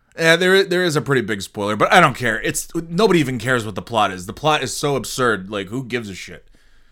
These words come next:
It's an action movie with Jason Statham, Stath-, Statham,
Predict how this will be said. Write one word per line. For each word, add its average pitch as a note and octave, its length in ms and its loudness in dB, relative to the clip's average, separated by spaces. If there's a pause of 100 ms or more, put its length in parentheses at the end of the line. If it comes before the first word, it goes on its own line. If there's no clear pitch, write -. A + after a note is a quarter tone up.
(200)
It's A2 100 -8
an C3 80 0
action C3 400 0
movie A#2 460 -2 (160)
with G2+ 160 -8
Jason A2+ 420 -2
Statham, A#2 720 -4
Stath-, - 760 -6
Statham, D3 760 -8